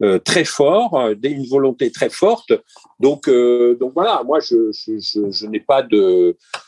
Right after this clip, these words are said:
enfin, c'est, ils, ils seront, euh, difficiles, euh, à manœuvrer, euh, euh, difficiles à battre. Ça sera des scores, euh, ça sera un score étriqué. Donc, euh, donc voilà, euh,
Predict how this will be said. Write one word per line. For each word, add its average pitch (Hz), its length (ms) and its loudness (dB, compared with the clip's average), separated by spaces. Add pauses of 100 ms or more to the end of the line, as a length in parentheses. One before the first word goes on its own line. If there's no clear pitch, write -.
(200)
enfin, 87 540 0
c'est, - 260 -4
ils, 123 400 -6
ils 135 100 -8
seront, 165 480 2
euh, 117 80 2
difficiles, 139 720 -4
euh, 113 240 4 (300)
à 120 120 0
manœuvrer, 156 1000 0
euh, 123 460 -2 (300)
euh, 110 260 -4
difficiles 143 640 -4
à 139 80 2
battre. 151 720 2
Ça - 160 -4
sera - 240 -8
des 127 120 -8
scores, 131 460 0
euh, 104 180 -2 (280)
ça 113 160 -4
sera 131 200 -2
un 127 60 0
score 127 300 0
étriqué. 170 540 -2
Donc, 143 280 0
euh, 135 180 4
donc 143 200 -2
voilà, 233 280 0 (180)
euh, 101 280 -6